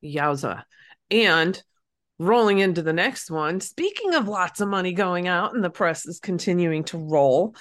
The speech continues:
So this was a little crazy. We've got Biden announcing. Now, we're, we're gonna, let's just roll this clip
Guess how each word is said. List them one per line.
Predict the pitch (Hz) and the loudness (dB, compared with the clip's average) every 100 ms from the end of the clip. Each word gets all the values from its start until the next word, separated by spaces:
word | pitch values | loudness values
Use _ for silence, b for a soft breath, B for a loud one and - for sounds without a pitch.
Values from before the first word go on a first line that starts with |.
| B B B B | B B B B
So | - 302 | 0 2
this | 269 349 370 | 2 0 0
was | 359 | 0
a | 370 | 2
little | 294 214 | 2 0
crazy. | - 165 135 139 120 170 _ _ B B B B | -4 -4 -4 -6 -6 -6 _ _ B B B B
We've | 196 202 190 | 2 2 2
got | 208 196 185 - _ - | 2 4 2 0 _ -10
Biden | 160 202 247 294 | -2 2 2 2
announcing. | 294 214 175 156 156 170 147 147 170 190 - | 2 4 2 2 -2 -4 -4 -4 -8 -10 0
Now, | 196 180 175 160 | 2 4 4 2
we're, | 202 247 208 | 0 0 0
we're | 302 | 0
gonna, | 359 381 - - | 4 2 0 -2
let's | 311 349 - | -2 -2 -4
just | 415 311 | -4 -4
roll | 220 202 185 | 0 0 0
this | 170 - | -2 -4
clip | - 139 | -8 -6